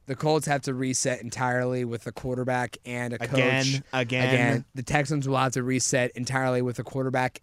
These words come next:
Speaker 1: and a coach.
Speaker 2: Again.
Speaker 1: Even though I don't think Lovie Smith deserved to go.
Speaker 2: No.
Speaker 1: And the Titans, I have no, I mean, they have a coach,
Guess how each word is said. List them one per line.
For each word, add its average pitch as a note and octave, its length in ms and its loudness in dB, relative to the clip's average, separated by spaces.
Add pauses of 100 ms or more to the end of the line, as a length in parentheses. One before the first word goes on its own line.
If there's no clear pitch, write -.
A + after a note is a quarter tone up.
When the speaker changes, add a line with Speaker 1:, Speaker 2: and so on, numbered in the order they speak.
Speaker 1:
and C3+ 200 2
a C3 60 0
coach. C#3 320 2
Speaker 2:
Again. C3+ 680 2 (100)
Speaker 1:
Even F3+ 240 4
though E3+ 140 6
I D#3+ 80 6
don't D#3+ 180 2
think C#3+ 200 0
Lovie C#3 200 2
Smith C3+ 320 -2
deserved B2 420 0
to A#2 80 -4
go. A#2+ 400 0
Speaker 2:
No. G#2+ 340 -6 (600)
Speaker 1:
And B2+ 380 2
the A#2+ 80 -8
Titans, B2+ 560 -2
I B2 80 -6
have A#2 140 -4
no, A2+ 180 -6
I C3 120 -6
mean, B2+ 120 0
they B2+ 120 0
have E3 180 2
a D#3 60 -2
coach, D3+ 580 0